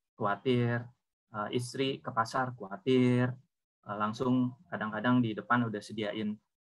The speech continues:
eh, semprotan ya. Kalau nggak ada semprotan, kadang-kadang udah siapin ember. "Lu mandi dulu, lu mandi dulu di depan." Ya, Bapak Ibu, berapa waktu terakhir saya sempat nemenin keluarga saya ke rumah sakit, lalu saya harus mandi di halaman, Bapak Ibu. Wah, baru ngalamin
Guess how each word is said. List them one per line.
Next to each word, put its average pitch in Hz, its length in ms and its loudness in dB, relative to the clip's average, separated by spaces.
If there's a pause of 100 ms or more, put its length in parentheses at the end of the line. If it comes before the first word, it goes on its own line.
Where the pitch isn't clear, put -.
(440)
eh, 101 200 -2
semprotan 123 560 2
ya. 120 320 0
Kalau 110 320 0
nggak 107 200 0
ada 104 40 -6
semprotan, 123 720 -2
kadang-kadang 113 480 -2
udah 104 80 -4
siapin 113 320 -6
ember. 117 400 0
"Lu 208 80 8
mandi 202 240 6
dulu, 240 160 4
lu 170 160 6
mandi 156 160 0
dulu 202 160 0
di 170 160 -2
depan." 151 240 0 (560)
Ya, 113 80 -8
Bapak 113 240 -6
Ibu, 127 320 -2
berapa 110 240 -4
waktu 107 320 -6
terakhir 110 480 -6
saya 120 80 -6
sempat 113 240 -6
nemenin 107 400 -4
keluarga 104 320 -6
saya 120 160 -6
ke 123 80 -12
rumah 104 180 -10
sakit, 170 380 -6 (420)
lalu 123 300 0
saya 131 240 0
harus 120 80 -4
mandi 117 320 0
di 110 100 -2 (140)
halaman, 110 400 2
Bapak 104 320 -4
Ibu. - 160 -14
Wah, 175 240 -4 (160)
baru 123 240 2
ngalamin 151 560 2